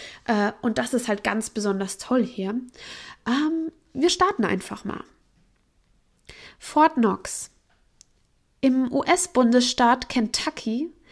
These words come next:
nahe der Stadt Louisville, liegt Fort Knox.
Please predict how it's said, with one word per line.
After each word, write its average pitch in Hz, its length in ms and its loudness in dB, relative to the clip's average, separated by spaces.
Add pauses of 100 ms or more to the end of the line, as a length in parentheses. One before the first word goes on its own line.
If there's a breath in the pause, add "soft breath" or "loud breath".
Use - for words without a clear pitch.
(300 loud breath)
nahe 311 320 4
der 277 120 4
Stadt 269 360 0
Louisville, 233 720 4 (640 loud breath)
liegt 320 280 6
Fort - 360 -4
Knox. - 540 -2